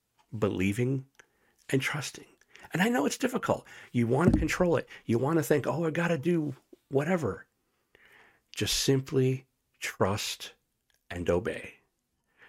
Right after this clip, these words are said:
Trust that God knows and obey his commands to, "Come to me,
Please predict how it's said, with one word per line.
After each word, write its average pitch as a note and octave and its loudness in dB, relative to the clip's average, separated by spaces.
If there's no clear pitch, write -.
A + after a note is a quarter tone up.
Trust - 0
that - 0
God G#2 2
knows C3 0
and C#3+ -2
obey D#3 -2
his E3 0
commands D3+ -6
to, B2+ 0
"Come F#3+ 2
to D3 -4
me, F2 -2